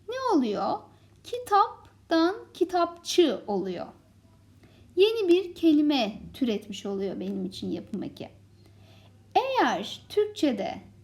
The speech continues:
yeni bir kelime yapmaya, yeni bir kelime türetmeye ya da bir sözcüğün diğer adıyla anlamını değiştirmeye ihtiyacım varsa yapım ekine gideceğim. Bu her zaman bunu yapım eki yapar.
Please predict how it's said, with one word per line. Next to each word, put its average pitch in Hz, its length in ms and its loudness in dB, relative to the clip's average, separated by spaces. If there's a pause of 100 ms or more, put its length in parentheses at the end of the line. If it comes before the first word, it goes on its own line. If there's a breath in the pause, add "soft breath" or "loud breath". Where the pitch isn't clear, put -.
yeni 302 380 4
bir 403 200 2
kelime 302 400 2
yapmaya, 202 680 -2 (600)
yeni 320 280 2
bir 349 200 2
kelime 262 420 0
türetmeye 190 720 -6 (600 soft breath)
ya 392 200 2
da 311 140 0
bir 311 100 0
sözcüğün 240 600 0
diğer 311 240 0
adıyla 220 400 -2
anlamını 285 520 2
değiştirmeye 233 580 -2
ihtiyacım 214 800 -4
varsa 339 520 0 (320)
yapım 381 320 2
ekine 240 320 -2
gideceğim. - 580 -8
Bu 453 100 -2
her 480 400 -4
zaman 302 420 4
bunu 285 120 2
yapım 294 360 0
eki 202 240 -6
yapar. - 360 -8